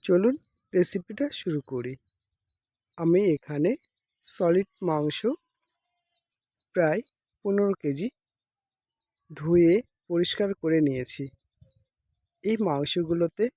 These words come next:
অ্যাড করে দেব হলুদ।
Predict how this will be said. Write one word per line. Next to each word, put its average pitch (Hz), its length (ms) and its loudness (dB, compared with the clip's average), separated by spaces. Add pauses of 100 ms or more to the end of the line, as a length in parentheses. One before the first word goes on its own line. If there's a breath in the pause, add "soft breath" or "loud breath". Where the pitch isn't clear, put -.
(960)
অ্যাড 160 180 0 (140)
করে 160 260 4
দেব 139 160 -2 (760)
হলুদ। 139 400 0